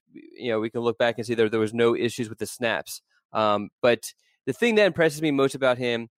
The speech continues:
is he's a kid who wanted to play for North Carolina so bad. Him and his, his parents knew, you know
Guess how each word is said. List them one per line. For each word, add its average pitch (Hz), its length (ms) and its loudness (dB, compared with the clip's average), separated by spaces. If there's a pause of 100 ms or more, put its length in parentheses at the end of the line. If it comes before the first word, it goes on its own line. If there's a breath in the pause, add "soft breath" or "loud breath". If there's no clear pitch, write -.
(280)
is 120 140 -2
he's 160 180 -2
a 156 60 -2
kid 147 220 0
who 131 100 -2
wanted 139 320 0
to 139 120 -4 (160)
play 131 280 2
for 127 140 -10
North 123 240 -2
Carolina 113 500 -2
so 160 280 2
bad. 120 500 2 (560)
Him 170 200 -2
and 175 60 2
his, 147 120 -2 (200)
his 147 180 -2
parents 135 460 -4
knew, 131 500 -2 (760)
you 127 140 -4
know 117 100 -6